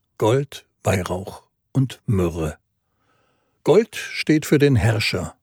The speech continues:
Weihrauch für den Priester und Myrrhe für den Heiler.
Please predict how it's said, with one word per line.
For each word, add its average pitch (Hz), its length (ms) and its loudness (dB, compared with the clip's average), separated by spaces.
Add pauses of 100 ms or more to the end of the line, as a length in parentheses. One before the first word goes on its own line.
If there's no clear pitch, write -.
(260)
Weihrauch 117 720 0
für - 160 -8
den 85 220 -4
Priester 127 500 0
und - 340 -2
Myrrhe 113 500 2 (280)
für - 200 -4
den 127 280 -4
Heiler. 82 520 -4